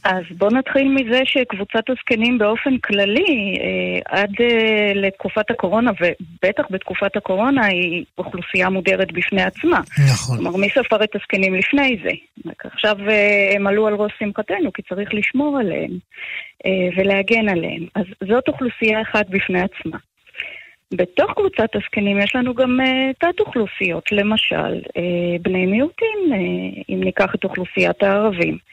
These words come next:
Speaker 1: או את הקהילה האתיופית. אה, אם ניקח אנשים שמגיעים ממעמד, אה, סוציו-אקונומי יותר נמוך, אנשים שאין להם כסף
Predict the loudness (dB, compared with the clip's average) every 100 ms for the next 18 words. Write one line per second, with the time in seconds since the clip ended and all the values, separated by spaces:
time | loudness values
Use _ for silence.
0 | _ _ -20 -20 -20 _ _ 2 4 4
1 | 4 2 2 0 -2 0 2 2 2 0
2 | -2 -4 -4 -8 -8 -16 -18 _ _ _
3 | _ _ _ -12 -12 _ 0 0 0 -2
4 | -2 -2 -2 -2 0 0 0 0 0 0
5 | 0 0 0 0 -2 -2 -2 -2 -2 -2
6 | 0 2 2 2 2 2 2 2 2 0
7 | 0 -2 0 0 0 0 0 0 0 0
8 | 0 0 0 0 2 0 -2 -4 -4 -4
9 | -2 0 0 0 0 0 0 0 -2 -8